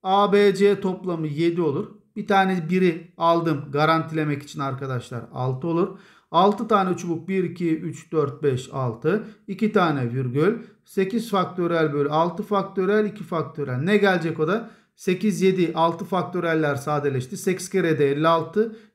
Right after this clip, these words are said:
bölü ikiden yirmi sekiz mi? Ha, demek ki D bir içinde kaç durum varmış? Yirmi sekiz. Mantığı anladınız değil mi?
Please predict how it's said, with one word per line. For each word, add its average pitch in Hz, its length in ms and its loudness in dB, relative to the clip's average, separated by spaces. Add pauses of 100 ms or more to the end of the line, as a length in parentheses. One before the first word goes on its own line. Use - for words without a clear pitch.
bölü 180 180 2
ikiden 170 400 0
yirmi 156 280 -2
sekiz 170 340 -6
mi? 135 80 -6 (500)
Ha, 156 240 0
demek 180 300 0
ki 156 200 -4
D 170 260 4
bir 180 120 0
içinde 170 360 -4
kaç 185 300 0
durum 165 240 -4
varmış? 147 460 -4
Yirmi 135 240 -6
sekiz. 143 480 -10 (440)
Mantığı 208 340 4
anladınız 226 420 2
değil 220 120 4
mi? 135 160 -6